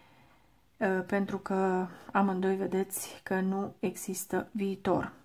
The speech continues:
pentru relația voastră. Este timpul să te debarasezi de aceste relații, uh, care sunt cu probleme și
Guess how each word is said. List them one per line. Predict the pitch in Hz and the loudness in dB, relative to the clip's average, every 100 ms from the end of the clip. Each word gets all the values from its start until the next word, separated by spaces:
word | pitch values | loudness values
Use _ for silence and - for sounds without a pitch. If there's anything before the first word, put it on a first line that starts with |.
| - | -10
pentru | 202 - 190 | -8 -4 -2
relația | 185 185 180 185 | 0 0 0 -2
voastră. | 175 190 - - 185 - _ _ _ _ _ _ _ _ _ _ _ - - - - - - - | -2 -2 -4 -4 -6 -8 _ _ _ _ _ _ _ _ _ _ _ -18 -18 -18 -20 -20 -20 0
Este | 202 196 - | 2 2 2
timpul | 185 214 214 208 202 | 2 4 4 4 2
să | - - 190 190 185 185 196 - | 0 -2 0 2 2 2 0 -2
te | 196 190 190 185 | 2 4 2 2
debarasezi | 190 196 190 185 220 220 | 2 4 2 2 4 4
de | 202 | 4
aceste | 196 185 190 - 190 | 0 0 -4 -2 0
relații, | 185 190 196 190 - 196 190 185 _ _ - | 2 2 0 -2 -2 0 -2 -6 _ _ 0
uh, | 190 190 180 196 196 - | 2 4 4 2 0 -4
care | - 190 185 | 0 2 2
sunt | - 208 | -2 -2
cu | 190 | 0
probleme | 190 190 185 202 190 202 262 - - - - - - - | -2 0 2 2 2 2 0 -2 -18 -20 -20 -20 -20 -18
și | - - 208 202 190 190 185 - | -12 -6 0 2 2 2 2 -2